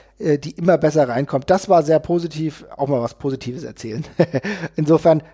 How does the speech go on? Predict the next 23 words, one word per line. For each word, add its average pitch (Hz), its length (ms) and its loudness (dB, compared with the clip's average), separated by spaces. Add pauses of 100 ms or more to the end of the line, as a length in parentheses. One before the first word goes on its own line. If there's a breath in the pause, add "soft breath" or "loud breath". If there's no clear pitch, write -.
(180)
kann 190 140 0
man 202 160 4
mal 175 120 4
gucken. 185 440 -2
Ansonsten, 151 640 -4
äh, 139 120 -6
bleibe 135 360 -2
ich 131 140 -6
sehr 147 300 0
engmaschig 143 420 -2
dabei, 127 320 -2
was 123 160 -6
A - 60 -10
E 127 180 -4
W 208 240 0
verfolgt 185 380 -2
und 311 320 4 (160)
was 175 180 0
ich 160 120 -4
in 170 60 -2
der 165 120 2
nächsten 170 320 -2
Zeit 175 280 2